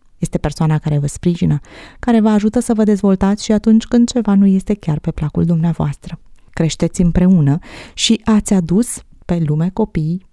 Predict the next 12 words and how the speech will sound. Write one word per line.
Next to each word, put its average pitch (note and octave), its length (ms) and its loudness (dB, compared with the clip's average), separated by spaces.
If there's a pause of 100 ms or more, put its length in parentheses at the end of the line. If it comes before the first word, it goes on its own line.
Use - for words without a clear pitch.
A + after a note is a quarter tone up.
(240)
pe E3+ 100 -4
care D3 280 -2
îi C#3+ 80 -2
creșteți - 580 -6
împreună D#3+ 520 -2 (580)
și - 200 -4
multe C4 380 0
alte F#3 320 0
semnificații E3+ 920 -4 (120)
pe F3+ 120 0
care D#3+ 280 -4
le D3 180 0